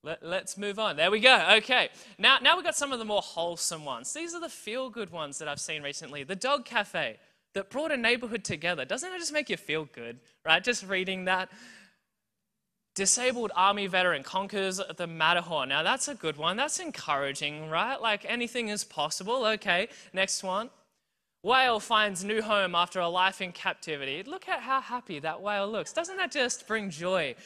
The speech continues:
to your soul? Next one. The Golden Labrador who keeps on giving. To be honest, most of these good news stories that I saw involved dogs. Um, but doesn't it just make you feel good? Now, I want to show you some headlines from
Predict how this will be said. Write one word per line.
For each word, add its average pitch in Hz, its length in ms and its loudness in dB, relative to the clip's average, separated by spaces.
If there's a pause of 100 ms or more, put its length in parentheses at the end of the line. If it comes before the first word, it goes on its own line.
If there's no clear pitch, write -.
(180)
to 190 120 -6
your 180 220 -2
soul? 139 520 0 (580)
Next 226 320 0
one. 156 340 0
The 208 120 4
Golden 320 440 2
Labrador 247 480 0
who 196 160 -4
keeps 262 560 -6
on 214 640 -2
giving. 131 600 -6 (300)
To 254 80 -2
be 262 80 2
honest, 254 240 4
most 269 300 4
of 220 80 -8
these 214 180 -2
good 190 160 -2
news 180 220 -4
stories 170 320 -2
that 160 100 0
I 156 60 2
saw 156 320 -2
involved 143 580 -4
dogs. 135 400 -4 (100)
Um, 175 380 6 (220)
but 220 240 6
doesn't 381 240 -6
it 370 100 -6
just 320 180 -6
make 302 220 -6
you 302 60 -8
feel 285 260 -6
good? 254 160 -2
Now, 220 420 2 (460)
I - 120 6
want 262 200 0
to 262 40 -6
show 214 200 -2
you 202 320 -4
some 190 240 -4
headlines 160 600 -4
from 151 360 -6